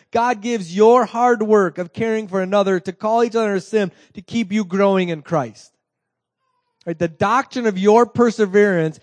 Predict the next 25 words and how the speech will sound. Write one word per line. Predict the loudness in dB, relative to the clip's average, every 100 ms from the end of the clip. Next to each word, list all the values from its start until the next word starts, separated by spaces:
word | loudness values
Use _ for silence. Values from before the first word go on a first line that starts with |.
| _ _
is | -4 -4
vitally | -2 2 4 4 2
connected | 0 -4 -2 -4 -6
to | -6
how | -4 -2
you | -2 -4
treat | -4 -4 -4
each | -6 -8
other | -10 -10
in | -14
the | -18
church. | -20 -20 _ _ _ _ _ _ _ _ _ _ _ _ _ _ _ _ _
This | 0 0 0 -8 _ -12
really | -2 2 4 4 2 -2
matters, | -6 -4 -2 0 0 0 -2
brothers | 0 0 0 -2
and | -6 -12
sisters. | -12 -12 _ _ _ _ _ _ _ _ _ _ _ _ _ -10
And | -2
you | 0
can | 2 0
apply | 0 0 0
this | 0 -4
to | -8
parenting, | -8 -6 -4 -6 -6 -8 -8